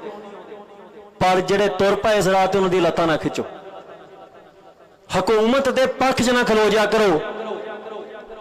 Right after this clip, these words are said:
ਆਪਣੇ ਭਰਾਵਾਂ ਤੇ ਪਰਚੇ ਨਾ ਕਰਾਉਣ ਲੱਗ ਪਿਆ ਕਰੋ। ਇਹ ਕੋਈ ਚੰਗੀ ਖੇਡ ਨਹੀਂ, ਇਹਦੇ ਨਤੀਜੇ ਮਾੜੇ ਨਿਕਲਦੇ ਨੇ। ਸਾਰੇ ਘਰੋਂ ਘਰੀ ਸ਼ੇਰ ਹੁੰਦੇ ਆ। ਪਰ ਮੈਂ ਇੱਕ ਗੱਲ ਕਹਿਣਾ,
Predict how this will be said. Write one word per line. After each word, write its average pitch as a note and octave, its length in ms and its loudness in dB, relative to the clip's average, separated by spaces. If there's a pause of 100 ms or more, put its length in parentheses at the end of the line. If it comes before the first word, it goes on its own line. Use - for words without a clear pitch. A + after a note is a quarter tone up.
(120)
ਆਪਣੇ B3+ 280 2
ਭਰਾਵਾਂ A3+ 460 2
ਤੇ B3+ 140 2
ਪਰਚੇ A#3+ 400 2
ਨਾ B3+ 120 4
ਕਰਾਉਣ A#3 280 4
ਲੱਗ A3+ 140 4
ਪਿਆ A#3 200 2
ਕਰੋ। A3 400 4 (1300)
ਇਹ F3+ 140 2
ਕੋਈ F#3 160 2
ਚੰਗੀ F#3 340 2
ਖੇਡ F#3 240 2
ਨਹੀਂ, F3 220 2 (1000)
ਇਹਦੇ F3+ 180 0
ਨਤੀਜੇ F#3 360 0
ਮਾੜੇ F3+ 300 2
ਨਿਕਲਦੇ G3 380 2
ਨੇ। F#3 260 0 (680)
ਸਾਰੇ G#3+ 420 2
ਘਰੋਂ F#3+ 300 2
ਘਰੀ F#3 200 2
ਸ਼ੇਰ E3+ 280 2
ਹੁੰਦੇ E3+ 300 2
ਆ। C#3+ 140 2 (1000)
ਪਰ E3+ 140 2
ਮੈਂ F3 200 4
ਇੱਕ F3+ 120 2
ਗੱਲ F#3 220 2
ਕਹਿਣਾ, F#3+ 480 2